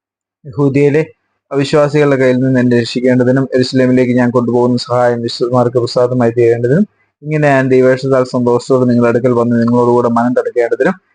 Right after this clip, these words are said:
നിങ്ങൾ എനിക്ക് വേണ്ടി ദൈവത്തോടുള്ള പ്രാർത്ഥനയിൽ എന്നോടുകൂടെ പോരാടണമെന്ന് നമ്മുടെ കർത്താവായ യേശു ക്രിസ്തുവിനെ ആത്മാവിന്റെ സ്നേഹത്തെയും ഓർപ്പിച്ച് ഞാൻ നിങ്ങളെ പ്രബോധിപ്പിക്കുന്നു.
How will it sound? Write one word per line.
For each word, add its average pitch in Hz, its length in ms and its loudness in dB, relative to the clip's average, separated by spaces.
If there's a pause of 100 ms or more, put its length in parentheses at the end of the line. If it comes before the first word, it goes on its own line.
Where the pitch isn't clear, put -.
(140)
നിങ്ങൾ 156 220 -2
എനിക്ക് 151 240 0
വേണ്ടി 151 240 2
ദൈവത്തോടുള്ള 135 580 2
പ്രാർത്ഥനയിൽ 127 560 -2
എന്നോടുകൂടെ 123 440 2
പോരാടണമെന്ന് 120 800 0
നമ്മുടെ 117 220 0
കർത്താവായ 120 420 0
യേശു 113 260 -4
ക്രിസ്തുവിനെ 131 440 0 (480)
ആത്മാവിന്റെ 143 480 -2
സ്നേഹത്തെയും 139 640 0 (180)
ഓർപ്പിച്ച് 127 480 0 (100)
ഞാൻ 127 260 2
നിങ്ങളെ 120 300 2
പ്രബോധിപ്പിക്കുന്നു. 113 720 -2